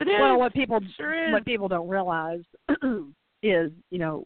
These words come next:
Speaker 2: you and I had a reading earlier today, and that's not
Speaker 1: Yeah.
Speaker 2: something we normally do. But the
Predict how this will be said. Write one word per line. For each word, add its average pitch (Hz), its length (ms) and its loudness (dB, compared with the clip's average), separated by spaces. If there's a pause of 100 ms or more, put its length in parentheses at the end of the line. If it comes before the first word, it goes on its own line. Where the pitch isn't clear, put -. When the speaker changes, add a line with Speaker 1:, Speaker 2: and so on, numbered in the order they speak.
(140)
Speaker 2:
you 185 200 2
and 165 100 4
I 170 100 2
had 175 160 2
a 147 40 0
reading 196 440 0
earlier 202 500 -2 (220)
today, 175 360 0
and 175 120 -2
that's 254 240 0
not 254 200 2
Speaker 1:
Yeah. 165 60 -4
Speaker 2:
something 202 280 -2
we 202 100 0
normally 175 480 0
do. 196 460 0 (480)
But 202 240 2 (180)
the 170 480 0